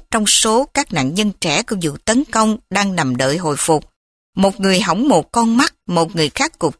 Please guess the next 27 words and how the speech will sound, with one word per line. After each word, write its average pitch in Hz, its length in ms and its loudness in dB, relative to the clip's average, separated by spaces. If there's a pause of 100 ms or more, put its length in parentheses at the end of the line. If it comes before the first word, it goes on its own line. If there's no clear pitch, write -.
chân 214 260 2 (120)
và 175 100 2
một 156 160 0
phụ 156 240 -4
nữ 160 280 -2
lơm 220 240 0
khơm 220 320 0 (140)
vì 151 220 -2
bị 135 240 -6
thương 202 200 -4
cột 127 220 -2
sống. 220 320 2 (760)
Bà 190 160 0 (100)
Du 247 240 4
cũng 180 220 0
đến 269 240 2
thăm 240 240 4
khu 240 200 -2
vực 165 160 -2
xảy 160 220 0
ra 220 220 0 (100)
vụ 151 140 -2
nổ, 160 380 2 (120)
nói 190 120 2
chuyện 139 280 -2
với 226 120 -2
cô, - 160 -2